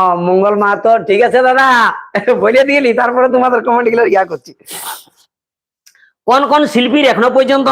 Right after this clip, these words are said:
নাম লিস্ট জমা হয়ে গেছে, সেই শিল্পীর নামগুলো একটু শুনো। হ্যাঁ, তারপরে সবাই যত জলদি পারো ফোন পে করো, নাইলে <laughs> একটু পয়সার কথাটা বলিয়ে দিলি, মানে ব্যাপারটা হচ্ছে কি, <laughs> যোগাযোগ করো। হ্যাঁ,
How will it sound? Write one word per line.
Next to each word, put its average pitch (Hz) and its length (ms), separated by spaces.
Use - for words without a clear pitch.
নাম 208 180
লিস্ট 254 280
জমা 208 220
হয়ে 226 200
গেছে, 254 200
সেই 233 180
শিল্পীর 208 320
নামগুলো 214 340
একটু 233 200
শুনো। 127 260
হ্যাঁ, 311 160
তারপরে 180 380
সবাই 226 380
যত 190 260
জলদি 220 240
পারো 254 280
ফোন 190 240
পে 233 120
করো, 226 300
নাইলে 196 300
<laughs> - 400
একটু 262 220
পয়সার 202 420
কথাটা 185 260
বলিয়ে 180 280
দিলি, 170 140
মানে 185 200
ব্যাপারটা 196 400
হচ্ছে 294 180
কি, 214 200
<laughs> - 480
যোগাযোগ 170 460
করো। 123 220
হ্যাঁ, 185 220